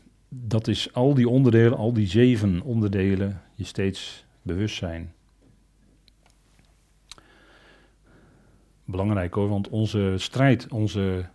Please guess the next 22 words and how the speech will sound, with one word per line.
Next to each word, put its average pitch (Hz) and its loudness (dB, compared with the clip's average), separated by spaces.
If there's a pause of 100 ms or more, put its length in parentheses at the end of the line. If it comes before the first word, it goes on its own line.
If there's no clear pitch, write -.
(600)
oorlogvoering 117 4
is 104 -2
niet 123 2
tegen 101 -2 (100)
bloed 127 2
en 104 -4
vlees. 117 0 (3000)
Hè, 113 -8
onze 107 -6
oorlogvoering 104 -2
is 104 -2
dan 101 -2
ook 98 -6
niet 104 -6
tegen 101 -4
onze 92 -8 (100)
medegelovigen, 90 -8 (420)
tegen 90 -12
onze 92 -8
medebroeders 92 -6
en 90 -10
zusters. 92 -14